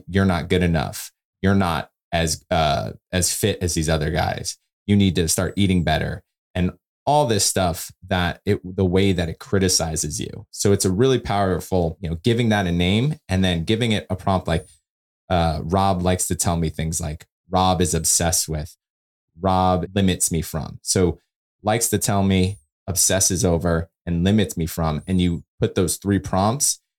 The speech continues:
and then kind of explore where that inner critic is coming from in each prompt. And you'll have a good lay of the land of how that voice is talking to you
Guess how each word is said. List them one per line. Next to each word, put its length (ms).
and 160
then 280
kind 240
of 80
explore 760
where 220
that 220
inner 180
critic 480
is 180
coming 360
from 380
in 180
each 240
prompt. 340
And 120
you'll 100
have 100
a 120
good 380
lay 220
of 120
the 80
land 440
of 120
how 460
that 360
voice 460
is 140
talking 360
to 100
you 240